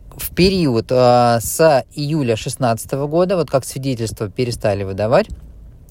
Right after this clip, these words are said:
стали выдавать выписки, э, из Е Г Р П. Ну, это документ, подтверждающий сведения по правообладателям. А выписка из Е Г Р П,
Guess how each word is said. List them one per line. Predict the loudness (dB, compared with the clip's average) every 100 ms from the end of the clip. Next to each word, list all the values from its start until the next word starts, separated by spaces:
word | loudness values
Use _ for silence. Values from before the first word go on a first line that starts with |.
| -10
стали | 0 2 2
выдавать | 2 4 4 0 -6
выписки, | -4 -4 -4 -6 -4 -4 -4
э, | -6 -8 -6 -4
из | -4 -4
Е | 0 0
Г | 4
Р | 4 2
П. | 2 2 2
Ну, | 0
это | 0 -2
документ, | -4 -4 -2 -4
подтверждающий | -6 -6 -4 0 0 0 -8 -10 -14 -12 -6
сведения | -4 -2 -2
по | 0
правообладателям. | 4 4 4 2 0 0 0 -6 -12 -14 -20 -20 -20 -20 -14 -2
А | 2 4 4 4 2
выписка | -2 -2 -2
из | 0
Е | 2
Г | 4 4
Р | 4
П, | 4